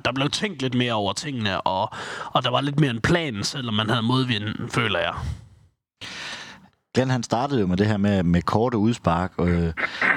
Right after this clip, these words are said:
Speaker 2: men det, selvom der var sådan en modvind, så synes jeg ikke rigtig, man fik set, øh, i hvert fald ikke ret mange af de her korte udspark, som,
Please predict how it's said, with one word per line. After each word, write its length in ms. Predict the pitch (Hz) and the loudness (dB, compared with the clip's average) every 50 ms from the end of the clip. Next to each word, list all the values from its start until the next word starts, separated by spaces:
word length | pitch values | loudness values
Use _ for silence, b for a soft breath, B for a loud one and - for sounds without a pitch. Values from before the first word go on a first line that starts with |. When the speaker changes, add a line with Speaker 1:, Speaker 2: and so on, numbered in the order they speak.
| - - - 98 | 0 0 2 4
Speaker 2:
men 120 | 104 98 | 4 4
det, 200 | 98 123 151 143 | 4 2 0 0
selvom 500 | - - - - 165 165 151 120 101 92 | -2 -4 -2 -2 0 0 0 0 0 0
der 80 | 104 107 | 2 2
var 120 | 113 123 | 2 0
sådan 180 | 127 - 113 107 | 0 0 2 2
en 40 | |
modvind, 280 | 110 117 131 117 107 92 | 4 4 4 2 2 0
så 100 | 87 113 | 0 -2
synes 180 | 113 - 123 110 | 0 0 2 2
jeg 40 | 123 | 2
ikke 120 | 131 - 135 | 0 0 -2
rigtig, 220 | 127 - - 101 | -2 2 2 4
man 140 | 95 90 80 | 4 4 2
fik 200 | - 95 87 - | 0 -2 -2 -2
set, 300 | - 127 127 120 101 - | -2 -2 0 0 0 0
øh, 380 | 85 87 87 85 85 82 80 69 | 0 2 2 2 2 2 0 0
i 20 | |
hvert 180 | 58 90 104 101 | 0 0 0 0
fald 120 | - 113 | 0 -2
ikke 140 | 123 - - | -2 0 -2
ret 140 | 120 - - | -4 -2 0
mange 240 | 104 107 110 104 98 | 0 0 2 2 2
af 80 | 92 85 | 0 0
de 120 | 92 92 | 2 2
her 120 | 98 101 | 2 2
korte 320 | 92 - - 104 110 110 107 | 2 0 0 0 2 2 0
udspark, 420 | 98 95 - - 95 95 95 - | 0 0 0 0 0 0 0 -2
som, 280 | - - 90 85 85 | -4 -2 -2 -2 -2